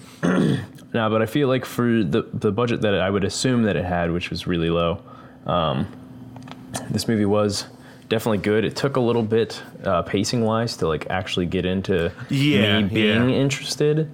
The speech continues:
Speaker 1: Um, but again, it's mainly budget. I feel like if they, if they had, like, a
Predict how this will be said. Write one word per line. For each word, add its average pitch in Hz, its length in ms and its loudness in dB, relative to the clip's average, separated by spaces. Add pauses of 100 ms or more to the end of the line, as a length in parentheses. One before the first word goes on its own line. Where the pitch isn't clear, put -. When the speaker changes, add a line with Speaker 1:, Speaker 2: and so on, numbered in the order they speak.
(520)
Speaker 1:
Um, 85 480 0 (1040)
but 104 420 0
again, 98 380 2
it's - 340 0 (200)
mainly 110 340 2
budget. 90 480 0 (280)
I 101 60 -4
feel 98 240 2
like 90 180 0
if 87 120 -2
they, 95 180 2
if 95 180 -4
they 92 120 2
had, 92 320 2
like, 92 160 0
a 92 200 0